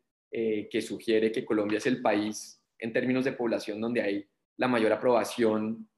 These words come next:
eh, a favor de, de medidas de libre mercado en, entre la po-, entre la población, igual que hace unos años salían encuestas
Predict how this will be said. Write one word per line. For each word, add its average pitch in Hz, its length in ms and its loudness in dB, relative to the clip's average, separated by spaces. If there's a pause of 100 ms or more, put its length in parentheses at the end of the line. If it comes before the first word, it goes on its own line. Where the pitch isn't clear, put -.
(380)
eh, 117 280 -2
a 120 120 0
favor 107 560 2
de, 113 560 2 (120)
de 127 100 2
medidas 117 420 2
de 120 80 4
libre 107 200 4
mercado 127 420 2 (760)
en, 107 260 -6
entre 104 240 -4
la 98 120 -6
po-, 101 220 -4
entre 104 260 -6
la 98 100 -4
población, 104 380 0
igual 101 280 -2
que 117 280 -2 (240)
hace 110 160 -6
unos 127 160 0
años 123 240 0
salían 110 240 0
encuestas 110 800 -2